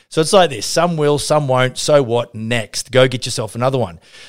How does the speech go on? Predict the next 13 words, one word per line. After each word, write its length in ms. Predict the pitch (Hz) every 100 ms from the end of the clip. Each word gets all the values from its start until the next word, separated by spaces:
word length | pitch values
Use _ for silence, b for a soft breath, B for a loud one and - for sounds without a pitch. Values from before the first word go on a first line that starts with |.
| B
So, 240 | - 170
you 300 | 170 165 196
know, 220 | 214 175
I, 200 | 160 165 160
I 80 | 160
think 280 | - 240 151
that's 220 | 156 -
a 60 |
fairly 420 | 156 175 165 147 120
brutal 520 | 107 135 160 160 135
example 520 | 117 123 139 131 123
as 120 | 117
to 340 | - 123 117